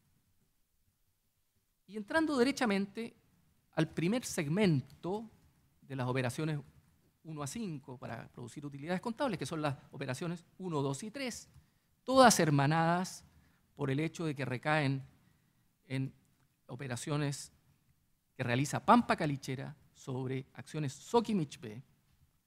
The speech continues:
Eh, bueno, tenemos las coincidencias que, que, que a la defensa le parece que es arbitrario y selectivamente arbitrario haber s-, destacado,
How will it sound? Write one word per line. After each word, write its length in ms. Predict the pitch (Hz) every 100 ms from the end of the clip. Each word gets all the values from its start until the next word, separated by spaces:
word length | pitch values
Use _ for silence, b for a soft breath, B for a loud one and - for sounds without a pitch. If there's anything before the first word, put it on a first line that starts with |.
| _ _ _ _ _ _
Eh, 340 | 143 143 135 - - - _ _ _ _ _ _ _ _
bueno, 220 | 254 277
tenemos 280 | 151 147 180
las 120 | 151
coincidencias 720 | - 135 127 147 190 196 208 -
que, 260 | 151 147 b b b _ _
que, 280 | 131 117 - _ _ _ _ _ _ _
que 100 | 117
a 60 | 107
la 80 |
defensa 340 | 107 110 165 160
le 60 |
parece 240 | 120 131 151
que 80 | 139
es 80 |
arbitrario 600 | 127 131 135 247 208 160
y 100 | 151
selectivamente 920 | 123 123 113 - 233 196 147 147 139 139
arbitrario 540 | 135 135 143 151 143
haber 200 | 127 147
s-, 200 | 147 - b b -
destacado, 500 | 127 160 240 208